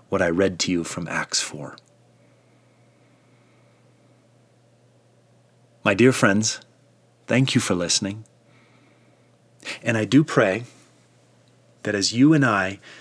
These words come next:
stand more fully in the grace that has been offered to us, that we would receive our own inheritance from the Lord Jesus, and by that, by its empowerment within,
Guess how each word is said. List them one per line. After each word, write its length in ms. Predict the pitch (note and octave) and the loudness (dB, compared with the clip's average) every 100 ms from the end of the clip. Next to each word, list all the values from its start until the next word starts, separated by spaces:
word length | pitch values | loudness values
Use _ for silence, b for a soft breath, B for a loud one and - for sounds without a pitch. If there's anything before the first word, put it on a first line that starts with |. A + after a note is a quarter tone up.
| B B B B B B B B B B | B B B B B B B B B B
stand 500 | - - C3+ C3+ B2 | -4 2 4 6 6
more 320 | B2 C3+ D#3+ | 6 8 6
fully 760 | D#3 - - D3+ D3+ A#2 E2+ - | 4 0 2 4 6 4 0 -4
in 100 | G#2+ | -2
the 80 | G#2 | 2
grace 360 | A2+ A2+ A2+ | 4 4 4
that 100 | G#2+ | 0
has 100 | G#2 | 0
been 140 | F2+ F#2+ | 0 0
offered 420 | F#2 G2+ C3 A#2+ | 0 0 -2 -2
to 160 | C3+ C3+ | 0 0
us, 320 | D3+ - - b b b b _ _ _ - | 0 -4 -10 b b b b _ _ _ -6
that 120 | A2+ | -2
we 140 | A2+ A#2+ | 0 2
would 200 | A2 F#2 | 0 0
receive 640 | F#2+ - - B2+ D3 C3+ - | 0 0 2 4 4 2 -2
our 200 | F#2 - - | -8 -8 2
own 240 | C#3 E3 | 6 6
inheritance 840 | E3 C3+ B2+ A#2+ - B2 B2 - - _ | 6 2 2 0 -2 -4 -4 -6 -12 _
from 420 | - - C#3+ E3+ | -10 2 4 6
the 80 | E3+ | 6
Lord 240 | D3 B2+ | 6 6
Jesus, 500 | A#2 G#2 F2 - - B B B B | 2 0 -2 -8 -12 B B B B
and 200 | G#2 F#2+ | -8 -4
by 260 | F#2 G#2 C#3 | 0 2 2
that, 440 | B2 G#2+ - - - _ _ | 2 -2 -4 -12 -20 _ _
by 200 | - A#2 | 0 4
its 220 | C3+ C3 - | 4 2 0
empowerment 880 | B2 A2+ - - C3 C#3 C#3 C#3+ - | 0 0 0 2 4 6 6 4 2
within, 500 | B2 G#2+ A2 D#3 | 0 0 2 2